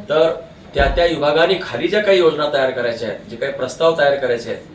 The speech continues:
ते जास्तीत जास्त प्रस्ताव तयार करण्याच्या सूचना मी त्यांना दिलेल्या आहेत.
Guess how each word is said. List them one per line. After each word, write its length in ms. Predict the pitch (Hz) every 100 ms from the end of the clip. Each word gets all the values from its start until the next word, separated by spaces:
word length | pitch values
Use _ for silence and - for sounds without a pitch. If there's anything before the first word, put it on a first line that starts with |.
| - - - -
ते 180 | 160 175
जास्तीत 360 | - - - 165
जास्त 260 | 165 -
प्रस्ताव 480 | 160 147 - 147 147 131
तयार 200 | 139 -
करण्याच्या 400 | 156 160 160 170
सूचना 320 | 135 - 147
मी 140 | 147
त्यांना 220 | 127 131
दिलेल्या 360 | 120 120 131 156
आहेत. 100 | 170